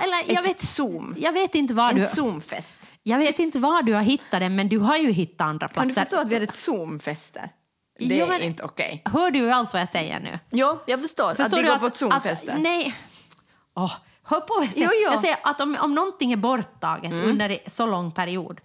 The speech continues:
Speaker 2: Ja.
Speaker 1: så är det ju självklart att när den perioden är slut, då har du ju hittat andra riktningar och andra ställen att vara på
Speaker 2: Mhm.
Speaker 1: som fyller någon sån här samma funktion för
Speaker 2: Ja.
Speaker 1: dig. Och det är ju det som har hänt. Och nu förstår jag inte, vet jag inte, då måste vi göra något mirakel för att locka dem tillbaka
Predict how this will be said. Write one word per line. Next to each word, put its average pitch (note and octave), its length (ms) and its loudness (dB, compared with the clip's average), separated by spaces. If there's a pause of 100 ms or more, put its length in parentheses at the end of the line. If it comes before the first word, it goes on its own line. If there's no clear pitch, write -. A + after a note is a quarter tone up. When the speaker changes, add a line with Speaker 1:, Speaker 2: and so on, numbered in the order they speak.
(140)
Speaker 2:
Ja. F3+ 180 2
Speaker 1:
så C4+ 60 6
är G#3 40 4
det C4+ 60 4
ju C#4+ 100 4
självklart D#4 600 0
att G#3+ 80 -2
när A3 140 0
den C#4 180 0
perioden A3 440 0
är G3+ 40 0
slut, G3 480 -2 (160)
då B3+ 80 0
har D#4 80 2
du C#4+ 80 0
ju C4 60 4
hittat B3+ 280 2
andra C#4+ 340 2
riktningar F3 600 -2
och G3+ 100 2
andra B3 240 2
ställen F3+ 380 0
att E3+ 60 0
vara F3+ 220 2
på A2 200 -6
Speaker 2:
Mhm. E3+ 340 0
Speaker 1:
som A#3+ 120 0
fyller A#3 480 2 (140)
någon C#4 260 2
sån G#3+ 160 -2
här G3+ 80 0
samma G3+ 360 0
funktion E3 460 -4
för F#3+ 60 4
Speaker 2:
Ja. F3 180 2
Speaker 1:
dig. D4 100 0 (440)
Och C4 100 -2
det D4+ 60 2
är - 20 4
ju D#4+ 60 2
det E4 120 0
som D#4 120 -4
har D4+ 80 0
hänt. D4+ 420 -2 (100)
Och B3 120 0
nu E4 220 2 (520)
förstår D4+ 300 -2
jag D#4+ 80 2
inte, A#3+ 160 0
vet C#4+ 140 -2
jag C4 80 0
inte, A3+ 180 -4 (220)
då A#3 80 -2
måste D4+ 160 2
vi D#4+ 60 4
göra C4 140 2
något A3 100 -2
mirakel G#3+ 560 2
för F#3 140 -4
att F3 60 0
locka F3 280 -4
dem E3 300 -2 (340)
tillbaka G#3+ 580 2